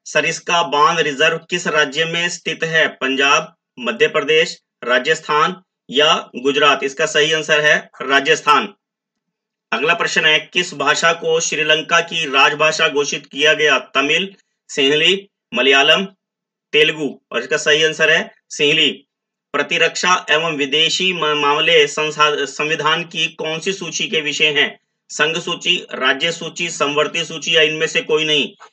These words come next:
इसका सही आंसर है संघ सूची। अगला प्रश्न है, संविधान में हिंदी के अलावा अन्य कितनी भाषाओं को अनुसूचित भाषा का दर्जा दिया गया है? ग्यारह, पन्द्रह, तेईस या इक्कीस? आंसर है इसका इक्कीस।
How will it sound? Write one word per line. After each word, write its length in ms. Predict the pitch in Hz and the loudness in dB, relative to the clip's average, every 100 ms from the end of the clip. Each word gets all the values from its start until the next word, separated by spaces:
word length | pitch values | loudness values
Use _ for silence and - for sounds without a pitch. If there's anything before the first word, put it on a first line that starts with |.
| _ | _
इसका 220 | - - 160 | -8 -4 0
सही 280 | 160 156 | 2 2
आंसर 280 | 160 156 165 | 2 2 2
है 120 | 170 | 2
संघ 420 | - - 156 165 165 | 0 0 0 0 -4
सूची। 520 | 165 135 147 110 - _ _ _ _ _ _ _ _ _ - | -6 -2 -2 -2 -6 _ _ _ _ _ _ _ _ _ -6
अगला 240 | 127 160 196 | -4 -2 -2
प्रश्न 320 | 220 - 202 | 0 0 2
है, 200 | 196 190 | 2 0
संविधान 600 | 190 160 165 156 156 180 | -4 -6 -4 0 2 2
में 160 | 196 196 | 2 0
हिंदी 340 | 175 165 180 | 0 -2 -4
के 120 | 196 | 0
अलावा 340 | 190 160 147 151 | 2 2 2 0
अन्य 500 | - 147 156 175 196 | -2 -6 -4 0 -2
कितनी 420 | 196 170 185 185 | -2 -8 -4 -2
भाषाओं 520 | 151 151 156 165 165 | 0 -2 -2 -8 -8
को 160 | - 185 | -6 -8
अनुसूचित 1000 | - - 151 160 160 156 - 180 175 _ _ _ _ _ - | -8 -8 -8 -8 -12 -12 -6 -4 -6 _ _ _ _ _ -2
भाषा 300 | 160 139 170 | 0 2 2
का 140 | 175 | 2
दर्जा 340 | 151 151 143 156 | 0 0 2 0
दिया 240 | 151 147 | 2 2
गया 200 | 135 127 | 2 2
है? 220 | 120 110 | 0 -2
ग्यारह, 340 | 120 131 143 175 - _ - | 2 2 4 0 -4 _ -4
पन्द्रह, 420 | 139 143 156 190 - - | 0 2 2 0 -6 0
तेईस 400 | 147 160 190 - - | 2 2 0 -10 -2
या 320 | 143 156 - | 0 0 0
इक्कीस? 560 | 135 131 135 127 - - _ _ _ - | -6 -6 -8 -8 -12 -20 _ _ _ -8
आंसर 260 | 123 135 147 | -6 0 2
है 60 | |
इसका 420 | 143 - 180 220 _ _ - | 0 0 -4 -4 _ _ -6
इक्कीस। 420 | 135 - 107 - | -4 -2 -6 -6